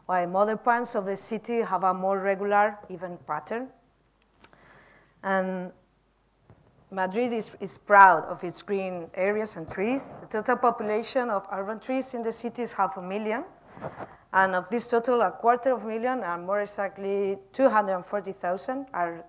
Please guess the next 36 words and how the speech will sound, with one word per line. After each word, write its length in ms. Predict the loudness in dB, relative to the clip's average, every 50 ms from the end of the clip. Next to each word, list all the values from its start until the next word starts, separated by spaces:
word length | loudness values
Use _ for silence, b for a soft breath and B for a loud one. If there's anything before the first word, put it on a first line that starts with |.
| _ -20
street 320 | -20 -12 -6 -4 -4 -4 -4 -10 _ _ _
trees. 600 | -18 -16 -16 -16 -16 -20 -20 -20 -20 -20 -20 -20 _ -20 -20
And 180 | -20 -20 -20 -20 _ _ _ _ _ _ _ _ -20 _ _ _ _ _ _ _ _ -20
I, 240 | -20 -18 -16 -16 -14
I 20 |
guess 260 | -10 -8 -8 -8 -8
you 60 | -10 -12
understand 400 | -10 -10 -10 -8 -8 -8 -8 -8
a 60 | -12
street 340 | -14 -16 -14 -14 -14 -14 -12
tree 220 | -12 -10 -8 -8
is 400 | -8 -10 -12 -14 -14 -18 -20 -20 b b b b b b
street 320 | b -14 -6 -6 -6 -6 -4
that 140 | -8 -8 -8
is, 160 | -8 -12 -14 -20 -18 -14
uh, 220 | -12 -10 -10 -10
si-, 160 | -10 -8 -4 -4
uh, 140 | -4 -4 -6 -12 -16 -18 -18 -18 _
planted 340 | -14 -14 -14 -12 -14 -14 -14
in 140 | -14 -14 -14
a 100 | -14 -14
si-, 140 | -12 -12 -14 -14 -14 -18
the 80 | -20 -14
sidewalks, 640 | -6 -4 -4 -2 -4 -4 -10 -14 -18 -20 -20 -20 _ -20
okay? 180 | -14 -12 -12 -12 -12 _ _ B B B B B B B B B B B B B B B B
So 140 | B 0 4
that's 220 | 6 6 6 6
a 80 | 4 4
big 280 | 4 2 0 0 0
population, 880 | -2 -2 -2 0 0 2 4 4 4 2 0 -4 -4 -4 -4 -6 -8 -12 -16 -14 -10
um, 380 | -8 -6 -6 -6 -6 -10 -12 -16 _ _
but 340 | -4 -4 -4 -4 -8 -16 -14
space 640 | -14 -16 -10 _ 2 4 6 6 6 6 2 -2 -6 -10
is 320 | -8 -8 -8 -10 -12 -14 _ -12
a 180 | -10 -8 -8 -10 -10
rare, 480 | -4 0 4 6 6 6 6 4 2